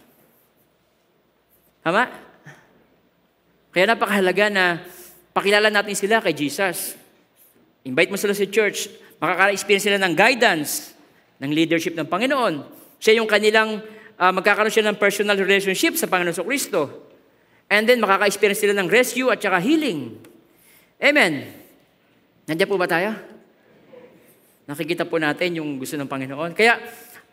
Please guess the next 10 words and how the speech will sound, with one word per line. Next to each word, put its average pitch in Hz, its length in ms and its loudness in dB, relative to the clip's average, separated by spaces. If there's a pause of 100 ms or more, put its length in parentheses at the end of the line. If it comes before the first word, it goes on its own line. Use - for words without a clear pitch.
our 330 240 4
duty 202 320 -2
as 214 80 2
believers 175 800 0
is 180 80 -4
to 185 160 -6
tell 214 320 -2
them 202 640 -4 (320)
about 160 640 -6 (640)
Jesus. - 720 -18